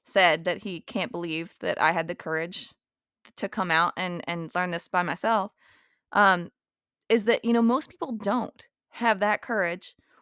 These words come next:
when starting something new, uh, when they know nothing about it. I mean, I had never, I probably had never even watched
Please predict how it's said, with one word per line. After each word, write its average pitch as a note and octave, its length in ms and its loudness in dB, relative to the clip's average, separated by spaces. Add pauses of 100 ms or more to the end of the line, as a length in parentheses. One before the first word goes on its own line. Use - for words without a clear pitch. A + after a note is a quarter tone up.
(300)
when A3+ 140 0
starting A3 400 0
something G3+ 360 -4
new, G3 360 -2 (140)
uh, F#3+ 200 2
when G#3+ 140 -2
they F#3+ 120 0
know F3+ 120 -2
nothing G3 420 -2
about A#3 320 2
it. G3+ 220 -4
I F#3 80 4
mean, G3 120 -2
I F#3+ 80 6
had F3+ 140 0
never, F#3 380 0 (360)
I E3+ 180 2 (140)
probably C4 220 4
had G#3 140 -4
never G3+ 180 0
even F#3+ 220 -4
watched - 320 -2